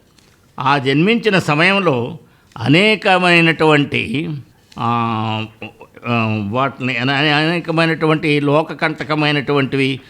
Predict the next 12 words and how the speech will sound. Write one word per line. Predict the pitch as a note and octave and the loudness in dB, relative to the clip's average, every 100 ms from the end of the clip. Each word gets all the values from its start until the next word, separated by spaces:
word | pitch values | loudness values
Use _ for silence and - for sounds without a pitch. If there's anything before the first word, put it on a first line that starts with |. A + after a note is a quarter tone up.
| - - | -10 0
లోకానికి | C3 D3 D3+ D3+ D3 C3 | 0 2 0 0 0 -4
అపాయం | A2+ D3 E3+ E3 D#3+ | -2 2 2 2 0
కలిగించేటువంటి, | C#3+ C#3+ C#3 C3 C3 C#3 C3+ C3+ C#3 A#2+ A#2+ - - _ _ - - A#2 | -2 -2 -2 -2 -2 -2 -4 -4 -6 -6 -6 -10 -20 _ _ -18 -6 -2
ఆ, | A#2+ A#2 A2+ A2 G#2 - - - | 0 0 0 -2 -4 -8 -18 -18
సంకేతాలు | - C#3+ F#3+ G#3+ G#3+ D#3+ D#3+ C3+ A#2+ B2+ - _ - | -4 -2 0 0 0 0 0 0 -4 -10 -16 _ -6
వచ్చాయి. | A#2 - G2+ - - _ _ - | -4 -4 -8 -10 -20 _ _ -8
ఆ | C3 D#3 | -2 -2
సంకేతాలతోటి | C#3+ C#3+ D3+ G3+ D#3 F3 D#3+ C#3 - D3 C3+ F3 G3+ C#3+ _ _ _ A#2 | 0 -2 0 0 2 2 2 -2 -2 -2 0 -2 -4 -12 _ _ _ -4
ఆ | |
లోకమంతా | B2 E3 G#3+ G3+ F3+ F#3 | 0 2 0 -2 0 0
అతలాకుతలమైపోతోందా | D#3 - F3 G#3 G#3 F#3 F#3 F3 E3+ E3 E3 D#3+ D3+ | 0 2 2 2 -2 -2 0 0 0 0 2 2 2
అనిపించేలాగా | D#3 G3 G3+ F3+ D#3 E3 D#3 B2+ B2 | 2 0 -4 -4 -2 0 0 -2 -4